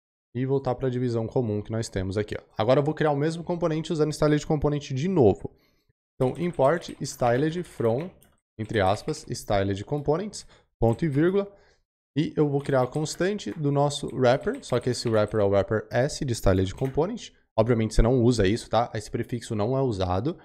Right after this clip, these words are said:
Eu tô usando esse só pra exemplo aqui, não faça isso. Cria o seu componente normal, tá bom? E se de avisar isso, que isso é importante. A tag main, vou dar um enter. Então, isso aqui já criou todo o nosso componente que tem do lado direito ali com a class e tudo mais, né?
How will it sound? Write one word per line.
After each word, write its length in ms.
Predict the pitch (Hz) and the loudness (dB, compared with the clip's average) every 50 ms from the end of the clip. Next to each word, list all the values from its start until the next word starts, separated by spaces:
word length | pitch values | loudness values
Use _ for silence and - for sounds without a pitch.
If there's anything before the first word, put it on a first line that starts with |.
| - - _ | -20 -20 _
Eu 60 | - | -10
tô 100 | - - | -6 -4
usando 220 | 113 101 110 110 110 | -2 0 0 0 -2
esse 300 | 110 - - 113 - - | -4 -6 -8 -12 -12 -14
só 200 | - - - 104 | -8 -2 -2 -2
pra 160 | 101 - 131 139 | 0 4 4 4
exemplo 440 | 135 123 104 101 98 113 123 - | 4 4 4 2 2 2 2 0
aqui, 140 | 104 - - | 0 2 2
não 140 | 104 104 110 | 2 2 4
faça 320 | - - 113 - - 101 | 4 4 4 4 4 2
isso. 220 | 92 101 110 - - | 2 2 0 -2 -2
Cria 180 | - 107 110 | 0 0 0
o 60 | 113 - | 0 -2
seu 120 | - 117 | -4 -4
componente 500 | 110 113 104 - 110 110 110 107 - - | -4 -2 -2 0 0 -2 -2 -4 -6 -6
normal, 800 | 107 101 101 113 135 147 120 110 95 90 95 107 151 - - - - - - _ _ _ _ - | -4 -2 0 0 2 2 0 0 2 4 4 4 4 2 -2 -12 -20 -20 -20 _ _ _ _ -2
tá 60 | 104 | 2
bom? 420 | 98 104 127 170 - - - - _ _ _ _ _ _ _ _ _ | 4 4 4 4 2 -2 -12 -20 _ _ _ _ _ _ _ _ _
E 60 | - 92 | -6 -4
se 100 | 95 92 | 0 2
de 80 | 101 | 4
avisar 240 | 101 98 101 101 98 | 4 6 6 6 6
isso, 100 | 98 - | 4 2
que 80 | - 104 | -2 -6
isso 100 | - 107 | -4 -4
é 40 | |
importante. 560 | 101 98 127 127 123 - - - - - - - - - _ _ - | -2 0 0 0 0 -2 -6 -8 -10 -14 -20 -20 -20 -20 _ _ -6
A 80 | 120 | -2
tag 220 | - 131 123 123 143 | 0 0 0 2 0
main, 240 | 143 135 139 175 214 - - - _ _ _ _ _ _ _ _ _ _ - | 0 0 0 -2 -4 -8 -16 -20 _ _ _ _ _ _ _ _ _ _ -6
vou 120 | 147 170 | -4 -2
dar 100 | 156 170 | 0 0
um 120 | 185 185 151 | 0 0 0
enter. 260 | 127 123 - 127 120 123 - _ _ _ _ _ _ _ _ _ _ | -2 -4 -4 -6 -8 -8 -12 _ _ _ _ _ _ _ _ _ _
Então, 200 | - 185 190 180 | 2 2 2 2
isso 200 | - 185 - - | 2 2 2 2
aqui 180 | 175 - 180 175 | 4 4 4 4
já 120 | 185 185 | 4 2
criou 200 | - 165 175 170 | 2 0 -2 0
todo 220 | - - 165 160 | 2 2 0 2
o 20 | 170 | 0
nosso 180 | 170 170 - | 0 -2 -2
componente 400 | - 170 156 - 151 139 139 135 | -4 -4 -4 -2 -2 -2 -4 -6
que 60 | - - | -6 -6
tem 140 | 147 143 | -6 -4
do 80 | 139 135 | 0 2
lado 200 | 139 135 135 135 | 2 2 2 2
direito 400 | 131 143 135 110 110 120 - 107 | 0 2 2 4 4 2 2 0
ali 100 | 101 101 | -2 -2
com 100 | - 120 | 0 -2
a 60 | 117 | -4
class 440 | - - 101 90 92 110 117 107 90 | -2 0 0 4 4 6 4 4 2
e 60 | 92 | 2
tudo 200 | - 104 101 113 | 0 0 0 2
mais, 260 | 110 85 87 87 87 | 0 0 -2 -2 -4
né? 140 | 98 110 127 | -4 -6 -6